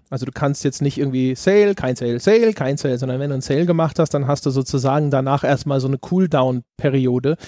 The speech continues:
in der du nicht den nächsten Sale wieder anstellen kannst. Also von daher wird sich, wird das einfach vielleicht außerhalb dieser Karenzzeit geschehen sein, vielleicht halt ein, äh, keine Ahnung, sechs Wochen vorher oder so.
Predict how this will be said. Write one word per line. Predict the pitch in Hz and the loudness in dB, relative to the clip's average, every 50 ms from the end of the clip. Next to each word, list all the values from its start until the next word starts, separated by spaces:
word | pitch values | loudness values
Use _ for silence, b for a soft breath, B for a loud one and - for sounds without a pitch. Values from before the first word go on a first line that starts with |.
| B B B - | B B B -2
in | 143 | 0
der | 143 143 | 2 2
du | 135 143 | 4 2
nicht | 139 143 - - | 2 0 0 0
den | 135 131 | 2 2
nächsten | 131 143 143 - - 135 | 2 2 0 0 -2 -4
Sale | - - 135 139 165 160 | -2 0 2 2 2 2
wieder | 147 139 123 | 2 0 0
anstellen | 117 120 120 - - 131 113 113 110 117 | 0 -2 -4 -6 -6 -6 -6 -6 -6 -8
kannst. | - - 117 120 123 - B B B B B B B B B B B B _ - | -10 -10 -12 -12 -12 -16 B B B B B B B B B B B B _ -6
Also | - 131 127 123 | -4 -4 -2 0
von | - 160 | 0 0
daher | 143 135 143 156 151 | 2 4 4 4 4
wird | 143 151 - | 4 2 0
sich, | - 151 - - - 147 139 135 | 0 -2 -2 -2 -6 -4 -2 0
wird | 151 - | 0 2
das | 170 156 - | 0 0 2
einfach | 143 147 160 - 165 - | 2 2 2 2 2 2
vielleicht | - 160 143 139 135 - - | 2 2 2 2 2 0 0
außerhalb | 147 175 185 - 185 160 160 160 - | 0 0 2 2 2 2 2 2 2
dieser | - 156 123 160 139 | 0 0 2 2 2
Karenzzeit | - 147 135 123 135 143 190 202 - - - - 208 208 214 - | 2 0 0 2 2 2 2 2 0 0 0 0 0 0 0 -4
geschehen | - 196 - - 202 196 208 220 220 190 | -4 -4 -2 0 0 2 2 2 2 2
sein, | 185 196 196 208 240 285 294 269 | 2 0 0 -2 -4 -6 -8 -10
vielleicht | - - 147 139 135 - | -8 -6 -4 -4 -4 -2
halt | 147 139 135 139 | -4 -4 -4 -4
ein, | 139 135 135 131 | -4 -4 -4 -6
äh, | 131 139 135 123 131 | -6 -8 -10 -12 -10
keine | - - 135 143 | -8 -8 -6 -4
Ahnung, | 180 233 233 233 247 233 - _ _ _ _ | -2 -2 -2 -2 -4 -6 -10 _ _ _ _
sechs | - - 180 190 - - | -2 0 0 0 0 2
Wochen | 208 196 - 208 202 | 2 2 4 2 2
vorher | - - 185 185 185 196 196 202 | 2 2 2 4 4 4 2 2
oder | 196 190 190 185 | 0 0 0 2
so. | 175 202 214 233 269 240 | 2 2 2 2 0 -2